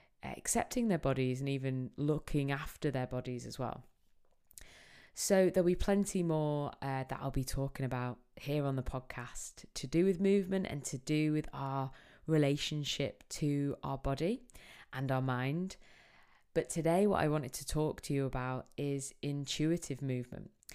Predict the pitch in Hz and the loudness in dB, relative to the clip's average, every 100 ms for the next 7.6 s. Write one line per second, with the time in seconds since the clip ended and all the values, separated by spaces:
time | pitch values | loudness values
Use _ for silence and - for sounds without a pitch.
0 | - - - - - 160 160 160 151 160 | -20 -20 -20 -8 -2 0 0 -4 -4 -2
1 | 170 185 - 151 123 - - 127 139 147 | 0 0 -2 -4 -4 -10 -10 -2 0 2
2 | 156 - 151 147 156 156 147 147 151 143 | 0 2 2 2 0 0 0 0 0 -2
3 | 139 143 - 160 170 156 147 - 151 147 | -2 -4 -2 0 2 2 0 -4 -4 -4
4 | 147 - - - 143 135 127 - 135 131 | -6 -8 -10 -6 -2 0 -2 -4 -2 0
5 | 220 - _ - - - - 147 143 139 | -2 -6 _ -20 -20 -20 -2 0 2 0
6 | 135 160 - 147 131 - 147 143 156 - | -2 -4 -2 -4 -4 -4 -2 -2 -2 0
7 | 139 135 135 139 - | 0 0 -2 -6 -10